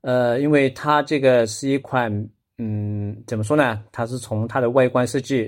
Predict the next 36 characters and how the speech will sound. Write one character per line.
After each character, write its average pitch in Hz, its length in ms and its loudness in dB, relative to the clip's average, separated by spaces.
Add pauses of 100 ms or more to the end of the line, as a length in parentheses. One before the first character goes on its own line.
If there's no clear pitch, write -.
从 117 160 -10
它 120 100 -2
的 117 100 2
配 127 280 0
置 117 340 -2 (440)
啊， 101 280 -4 (520)
应 135 120 -2
该 131 120 4
来 123 60 4
说 117 140 0
还 113 140 0
是 120 160 -4
比 107 240 -8
较 123 420 4 (200)
直 131 100 -10
接 135 80 0
推 180 180 0
荐 185 120 0
的 135 80 2
一 123 60 0
款 117 200 -6
手 107 240 -6
机。 135 340 -8 (200)
尤 123 200 -2
其 151 160 -2
对 147 140 4
于 139 40 6
我 117 200 4
们， 117 320 -2 (480)
呃， 101 760 0
预 147 160 -2
算 120 360 0 (220)
不 127 80 -6
是 139 140 0
很 104 180 0
高， 120 200 4